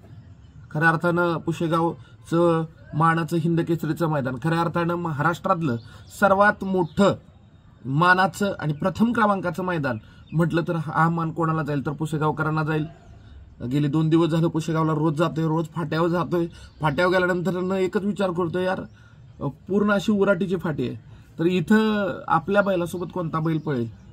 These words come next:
आणि त्या दृष्टीनं आपल्याला नियोजन करणं खूप गरजेचं आहे. आणि मग तिथं गेल्यानंतर, अ, ह्या पैरी करायला फोन लाव, त्या पैरी करायला फोन लाव,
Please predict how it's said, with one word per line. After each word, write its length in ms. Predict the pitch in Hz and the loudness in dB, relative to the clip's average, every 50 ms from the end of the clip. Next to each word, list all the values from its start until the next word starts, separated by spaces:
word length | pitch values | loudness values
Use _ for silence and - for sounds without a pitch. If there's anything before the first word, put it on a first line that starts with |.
| - - - - | -20 -20 -12 -8
आणि 140 | 139 135 139 | -8 -6 -4
त्या 140 | 139 170 175 | -2 -2 0
दृष्टीनं 400 | 165 175 185 - - 175 175 180 | 0 0 -2 -2 -4 -2 0 0
आपल्याला 380 | 170 160 151 165 165 165 175 | 0 0 0 -2 -2 -2 -2
नियोजन 400 | 180 180 170 170 165 156 190 185 | -2 -2 -2 -2 -2 -2 -2 -4
करणं 260 | 165 202 185 175 175 170 | -4 -4 -4 -4 -4 -4
खूप 180 | - 185 165 156 | -4 -4 -2 0
गरजेचं 500 | 151 160 147 127 131 160 160 - 156 156 | 0 0 0 0 0 0 0 0 0 -2
आहे. 100 | 127 113 - - - - - - - - - - - - | -2 -4 -6 -12 -20 -20 -20 -20 -20 -20 -20 -20 -14 -8
आणि 240 | - 135 143 156 170 | -4 -2 0 2 2
मग 160 | 175 180 175 160 | 2 0 -2 -2
तिथं 180 | 185 170 196 190 | -4 -4 -2 0
गेल्यानंतर, 520 | 190 185 180 185 185 185 175 185 185 180 | 2 2 2 2 0 -2 0 0 0 0
अ, 240 | 180 185 185 185 180 | 0 0 0 -2 -2
ह्या 160 | 175 160 175 | -2 -2 -2
पैरी 220 | 160 170 180 165 170 | -2 -2 -2 -2 -2
करायला 260 | 165 175 170 165 170 | -2 -2 -2 -2 -2
फोन 220 | 160 - 175 160 | -2 -4 -4 -4
लाव, 180 | 160 156 156 156 | -2 -2 -4 -4
त्या 140 | 151 170 170 | -4 -4 -4
पैरी 240 | 151 175 175 175 156 | -4 -4 -4 -4 -4
करायला 240 | 165 160 156 156 | -4 -6 -6 -6
फोन 240 | 151 147 165 160 147 | -6 -6 -6 -4 -2
लाव, 220 | 147 151 147 143 | -2 -2 -2 -2